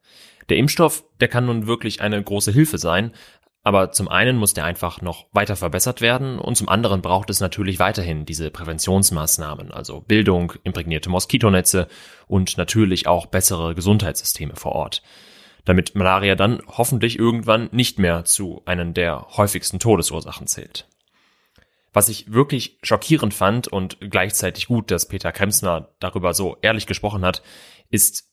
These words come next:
wie alleingelassen die afrikanischen Länder und Staaten sind, wenn es um die Erforschung eines Malaria-Impfstoffes geht und wie wenig finanzielle Mittel dort zur Verfügung stehen,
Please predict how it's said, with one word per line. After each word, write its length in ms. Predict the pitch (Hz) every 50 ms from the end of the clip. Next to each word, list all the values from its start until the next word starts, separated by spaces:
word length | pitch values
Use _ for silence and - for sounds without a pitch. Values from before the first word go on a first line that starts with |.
| _ _ _ _
wie 380 | 104 98 104 101 98 - -
alleingelassen 640 | 98 95 101 117 131 113 82 73 76 76 - 82 80
die 260 | - 85 80 76 -
afrikanischen 920 | - 85 - 98 - - 87 87 90 92 85 - - 82 82 82 82 - -
Länder 460 | 85 - 90 90 90 95 98 87 76
und 100 | - 90
Staaten 340 | - - 92 90 90 - -
sind, 300 | 85 82 85 85 82 85
wenn 160 | 90 82 82
es 180 | 85 82 - -
um 200 | - 90 85 85
die 100 | 82 82
Erforschung 720 | - - - 95 87 90 - - - 85 80 80 76 -
eines 300 | - - 87 82 80 -
Malaria-Impfstoffes 880 | 82 80 82 80 85 85 80 78 - 82 80 - - 78 - - - -
geht 260 | - 82 80 - -
und 300 | 85 82 82 - - - - - -
wie 120 | - 101 95
wenig 280 | 107 104 101 98 -
finanzielle 400 | - 101 95 85 - - 90 87
Mittel 200 | 92 113 - 120
dort 200 | 85 - 82 80
zur 100 | - 92
Verfügung 380 | - 90 82 - 92 90 95 92
stehen, 260 | - - 95 92 92